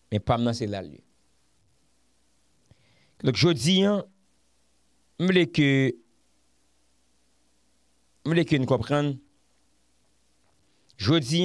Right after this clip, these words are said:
a, m vle ke nou gade dimansyon pwoblèm ki gen la.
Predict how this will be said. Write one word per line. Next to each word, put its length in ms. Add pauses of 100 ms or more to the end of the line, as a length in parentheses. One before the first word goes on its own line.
a, 100 (1600)
m 80
vle 160
ke 160
nou 160
gade 340 (2500)
dimansyon 720
pwoblèm 560
ki 120
gen 180
la. 80